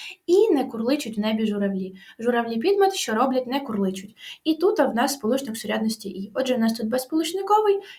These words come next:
і сурядний зв'язок. І це буде речення з різними видами зв'язку. Далі цей тест я попрошу вас виконати самостійно та написати відповіді в коментарях. Я всім відповім,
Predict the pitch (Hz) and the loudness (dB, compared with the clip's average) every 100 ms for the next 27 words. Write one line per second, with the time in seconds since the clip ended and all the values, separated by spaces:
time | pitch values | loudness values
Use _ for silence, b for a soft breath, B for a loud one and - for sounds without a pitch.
0 | B 381 392 226 226 233 208 202 185 185 | B 4 4 2 0 2 -2 -2 -4 -6
1 | - - 302 320 226 214 233 - 220 196 | -10 -4 0 2 2 2 0 -2 -4 -2
2 | 294 294 214 196 208 220 202 202 202 196 | 0 0 0 0 0 -2 -2 -4 -6 -10
3 | - _ B B B B - 220 233 339 | -20 _ B B B B -6 2 4 4
4 | 339 - 262 214 202 196 190 - - 233 | 4 2 2 2 0 -2 -4 -4 -4 -2
5 | 226 208 196 196 196 196 190 208 220 202 | -2 -2 -2 -2 -4 -4 -4 -4 -4 -2
6 | 190 190 196 220 226 220 214 - 185 185 | -2 -2 -2 0 4 4 2 -4 -6 -4
7 | 214 208 202 202 196 196 196 196 196 190 | -2 -2 -2 -6 -6 -4 -2 -2 -4 -6
8 | 202 - 214 202 190 190 196 196 - 220 | -6 -4 0 2 0 0 0 0 -2 -4
9 | - 226 202 - 196 196 190 | -2 -4 -4 -4 0 2 2